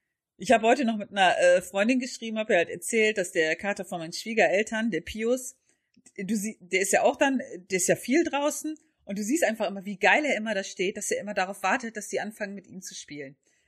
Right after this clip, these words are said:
<laughs> Also, das ist einfach so geil. Meine Schwiegereltern meinten heute noch, ja, gestern, dann wären sie im Garten gewesen und dann hätten sie die, den Nero und den Pius immer durch den Garten gesehen. Immer der eine dem anderen hinterher und dann wieder zurück und dann immer wie mit dem Affenzahn sind die da lang gelaufen.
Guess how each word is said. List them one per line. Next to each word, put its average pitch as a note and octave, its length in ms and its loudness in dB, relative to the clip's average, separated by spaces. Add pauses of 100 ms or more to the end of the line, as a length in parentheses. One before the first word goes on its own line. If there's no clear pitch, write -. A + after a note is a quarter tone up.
(120)
<laughs> - 100 0
Also, - 300 2 (800)
das G#4 140 4
ist A4 140 2
einfach G4+ 200 -2
so F4+ 200 -2
geil. C#4+ 420 2 (800)
Meine A3 440 -2
Schwiegereltern B3 540 0
meinten A#3+ 240 -6
heute G#3 200 -12
noch, G3+ 180 -10 (260)
ja, G3 280 4
gestern, A3+ 460 2
dann A3 120 0
wären A3 160 -4
sie F#3 80 -12
im F3 100 -12
Garten F3+ 320 0
gewesen B3+ 560 -4
und G3+ 140 -2
dann G3 100 4
hätten A#3+ 340 0
sie F#3+ 280 -10
die, F#3 200 -6 (180)
den F#3+ 240 -2
Nero G#3 300 0
und G3 220 -10
den F#3 100 -14
Pius A3 460 -4 (220)
immer G3+ 180 0
durch A3 160 -2
den G#3 140 -4
Garten F#3+ 340 2
gesehen. D3+ 500 -6
Immer E3 180 -4
der D#3+ 120 6
eine D#3 180 2
dem D3 160 -12
anderen A3+ 280 4
hinterher A3 480 0
und E3 80 -12
dann D3 120 -12
wieder E3 200 -6
zurück A#3+ 400 -2
und G3 120 -10
dann G3 120 -2
immer G#3+ 280 0
wie B3+ 320 -4
mit A3+ 200 -2
dem G3+ 100 -16
Affenzahn B3+ 800 2
sind G#4 180 4
die E4+ 40 2
da A4 120 6
lang - 260 4
gelaufen. F#4 720 2